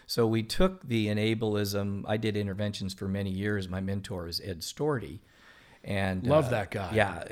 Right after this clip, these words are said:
Speaker 1: Superman.
Speaker 2: Did you work straight off the Storti model?
Speaker 1: Yeah, back before it, it was, uh, even, uh, it was ninety-three that I started working with him.
Speaker 2: Okay.
Speaker 1: And we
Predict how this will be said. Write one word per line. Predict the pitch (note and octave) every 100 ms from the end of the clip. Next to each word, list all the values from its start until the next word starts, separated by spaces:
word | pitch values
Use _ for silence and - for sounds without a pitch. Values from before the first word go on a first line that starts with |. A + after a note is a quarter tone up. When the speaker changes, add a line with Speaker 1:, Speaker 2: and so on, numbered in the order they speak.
| -
Speaker 1:
Superman. | - D3 D3 G#2 F#2
Speaker 2:
Did | C#3+ C3+
you | D3+
work | D#3+ -
straight | - D#3
off | D#3+ D3+
the |
Storti | C#3+ - D3+ D#3
model? | C#3+ C#3 C#3+ C#3+ A#2+
Speaker 1:
Yeah, | D3+ A#2+
back | B2 C#3 C#3+ - -
before | A#2+ - C3 B2+ B2
it, | A2 -
it | A2 A2 G#2
was, | G#2+ G#2 G2+ -
uh, | G2+ G#2 G#2
even, | A#2 A#2 A2
uh, | G2+ G2+ -
it | G#2+
was | A#2
ninety-three | A#2 A#2 A2+ F#2+ - C#3+ D3 G#2
that | F#2
I | G#2
started | G#2 G#2+ G2+
working | G2 G#2 G2
with | F2+ G2
him. | F2+
Speaker 2:
Okay. | C3+ C#3 G#2 - -
Speaker 1:
And | - A2 G#2 G2+
we | A2 A2+ A2